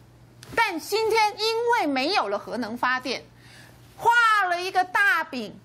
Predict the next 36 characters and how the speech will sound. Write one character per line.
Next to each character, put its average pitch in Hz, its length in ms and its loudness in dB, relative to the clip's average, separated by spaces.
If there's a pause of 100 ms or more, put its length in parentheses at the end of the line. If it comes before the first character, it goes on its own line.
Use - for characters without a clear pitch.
(120)
现 403 220 0
在 381 160 0
不 302 200 -6
到 359 240 2
十 277 520 -4
趴 339 360 -2
是 277 400 -8
所 - 320 -4
谓 294 180 2
的 220 120 -8
再 294 220 -2
生 247 220 -10
能 185 220 -10
源， - 220 -10 (300)
但 453 160 2
是 440 100 -4
在 453 120 2
民 359 220 -2
进 466 140 -4
党 240 140 -2
的 262 100 -6
大 349 340 -2
饼 294 240 -2
里 196 180 -4
头， 180 220 -4
有 262 100 2
百 302 220 -2
分 294 160 -4
之 320 120 -2
二 370 320 0
十 190 300 -12
是 254 160 -10
再 226 240 -4
生 208 240 -12
能 165 200 -14
源。 - 200 -14